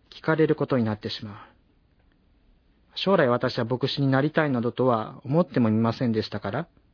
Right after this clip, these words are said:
自分の道がすでに決められているというのが嫌だったんです。でも私の命というのは、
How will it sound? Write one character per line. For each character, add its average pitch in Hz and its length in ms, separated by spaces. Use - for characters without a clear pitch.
自 120 100
分 120 140
の 120 80
道 120 180
が 117 80
す - 120
で 131 80
に 120 100
決 - 140
め 139 120
ら 135 120
れ 127 120
て 131 120
い 131 60
る 143 100
と 120 80
い 107 60
う 98 40
の 101 100
が 120 280
嫌 123 200
だ 113 80
っ 104 80
た 101 140
ん 101 60
で 82 100
す。 - 180
で 139 100
も 127 120
私 139 320
の 160 100
命 180 280
と 135 120
い 131 80
う 127 40
の 120 120
は、 139 180